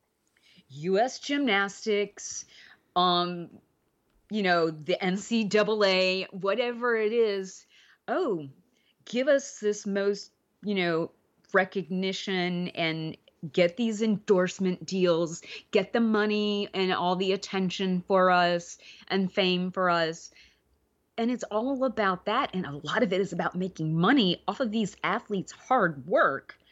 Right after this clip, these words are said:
And there have been so many restrictions on athletes and what they can and can't make money off of. And finally, you have started to see some of that change, um,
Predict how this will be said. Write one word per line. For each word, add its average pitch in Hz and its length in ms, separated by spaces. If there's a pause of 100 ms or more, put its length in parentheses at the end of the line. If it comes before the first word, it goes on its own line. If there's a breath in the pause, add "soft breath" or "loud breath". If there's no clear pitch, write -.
(420 soft breath)
And 202 160
there 208 200
have 185 120
been 180 200
so 202 420
many 202 240
restrictions 143 840
on 151 180
athletes 143 680 (380 loud breath)
and 170 480 (800)
what 196 400
they 180 240
can 156 380
and 151 120
can't 147 240
make 143 220
money 180 400
off 135 300
of. 135 260 (420 loud breath)
And 185 160
finally, 254 540
you 196 240
have 165 300
started 151 400
to 160 80
see 151 160
some 151 200
of 147 60
that 127 160
change, 175 720 (880 loud breath)
um, 185 400